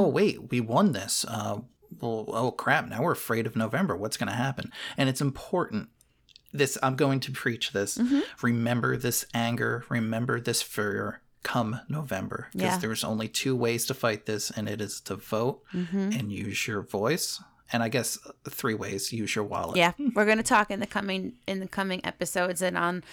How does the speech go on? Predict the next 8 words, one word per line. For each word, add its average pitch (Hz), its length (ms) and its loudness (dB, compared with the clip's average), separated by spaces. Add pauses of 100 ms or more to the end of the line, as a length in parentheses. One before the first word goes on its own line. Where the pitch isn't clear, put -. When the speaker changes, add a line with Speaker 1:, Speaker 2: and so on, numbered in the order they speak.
(280)
Speaker 2:
we'll 196 120 4
have 196 220 4
links 190 360 0
on 175 180 2
our 175 160 0
website. 170 520 2
We 190 120 4
will 190 380 4